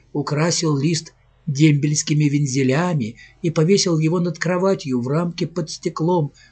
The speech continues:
выкинув оттуда расписание обязанностей по тревогам. «Про меня», —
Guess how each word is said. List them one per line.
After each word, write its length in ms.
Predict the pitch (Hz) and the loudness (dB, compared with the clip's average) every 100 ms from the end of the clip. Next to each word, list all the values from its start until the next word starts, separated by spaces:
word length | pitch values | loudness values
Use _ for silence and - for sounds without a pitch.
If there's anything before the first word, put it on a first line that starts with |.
| _ - | _ -4
выкинув 520 | 127 160 139 139 139 | -2 0 0 0 -2
оттуда 360 | 139 147 127 | -2 -2 0
расписание 680 | 131 127 - 135 139 120 123 | 0 -2 -4 -2 -2 -2 -2
обязанностей 600 | 127 127 113 117 113 127 | -2 -2 -4 -6 -6 -6
по 120 | 120 | -8
тревогам. 680 | 127 135 113 110 101 110 113 _ _ _ _ _ _ _ _ _ - | -4 -2 -2 -4 -8 -12 -14 _ _ _ _ _ _ _ _ _ -6
«Про 200 | 175 185 | -2 0
меня», — 580 | 190 170 120 120 131 | 2 0 0 -4 -4